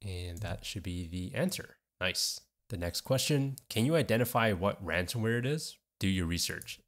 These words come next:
That we already did. We know it is WannaCry. What is the file name for the file with the ransomware public key that was used to encrypt the private key? Dot E K Y extension. Well, if we go back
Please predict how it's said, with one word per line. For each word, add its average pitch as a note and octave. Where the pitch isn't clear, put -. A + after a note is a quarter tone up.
That G#2+
we G2
already F2+
did. D#3+
We E2+
know F2
it E2
is E2
WannaCry. -
What C3
is G3
the F#3+
file C3+
name F#2
for G#2
the F#2
file C3
with G#2
the G2
ransomware F2
public D3
key F2
that E2+
was D#2+
used A#2+
to F#3+
encrypt G2+
the -
private E2+
key? -
Dot A2
E A#2
K G2
Y E2
extension. -
Well, C#3
if D3+
we E3+
go G#3+
back F3+